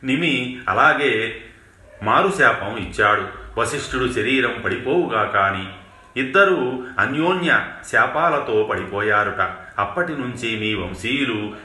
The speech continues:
విదేహులు అయ్యారే తప్ప దేహాభిమానం లేనంతటి విరక్తులైనందువల్ల మాత్రం కాదు. అది సరే,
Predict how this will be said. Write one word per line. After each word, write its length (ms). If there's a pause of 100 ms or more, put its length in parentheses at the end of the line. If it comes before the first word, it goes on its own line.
విదేహులు 580 (260)
అయ్యారే 520
తప్ప 360 (400)
దేహాభిమానం 880
లేనంతటి 720 (180)
విరక్తులైనందువల్ల 1040
మాత్రం 520
కాదు. 340 (300)
అది 160
సరే, 540